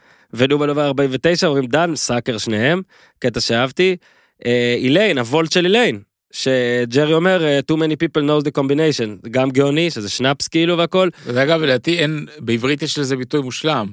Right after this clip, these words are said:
Speaker 2: לא יודע אם יש לו מקבילה באנגלית. שכחתי לבדוק, "נכנס יין יצא סוד".
Speaker 1: כן, "נכנס יין יצא סוד" זה טוב.
Speaker 2: זה,
Speaker 1: אה,
Speaker 2: זה לדעתי רק בעברית.
Speaker 1: כן, רק בעברית, בטוח יש
Speaker 2: תבדוק.
Speaker 1: איזה משהו, לא?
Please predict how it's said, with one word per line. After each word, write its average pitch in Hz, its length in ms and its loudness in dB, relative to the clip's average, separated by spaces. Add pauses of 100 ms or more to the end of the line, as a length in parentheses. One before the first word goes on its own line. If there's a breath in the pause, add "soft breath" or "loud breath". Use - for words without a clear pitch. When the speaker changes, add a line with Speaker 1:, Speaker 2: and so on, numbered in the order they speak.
(160)
Speaker 2:
לא 127 100 -2
יודע 139 100 0
אם 139 40 -4
יש 135 100 -8
לו 147 60 -6
מקבילה 123 340 -2
באנגלית. 117 600 -6 (560)
שכחתי 127 420 -6
לבדוק, 113 440 -4 (220)
"נכנס 131 360 -2
יין 135 200 0
יצא 123 200 -6
סוד". 107 460 -6
Speaker 1:
כן, 107 220 -2 (220)
"נכנס 110 320 -8
יין 110 80 -2
יצא 107 160 -8
סוד" 104 200 -8
זה 101 100 -10
טוב. 90 220 -8 (360)
Speaker 2:
זה, 120 40 -2 (320)
Speaker 1:
אה, 104 120 -6
Speaker 2:
זה 107 240 -6
לדעתי 113 420 -6
רק 127 160 -2
בעברית. 135 520 -2
Speaker 1:
כן, 165 240 0
רק 127 140 -4
בעברית, 160 320 -2
בטוח 127 280 -2
יש 175 80 -2
Speaker 2:
תבדוק. 120 120 2
Speaker 1:
איזה 107 120 -4
משהו, 101 180 -8
לא? 131 180 -2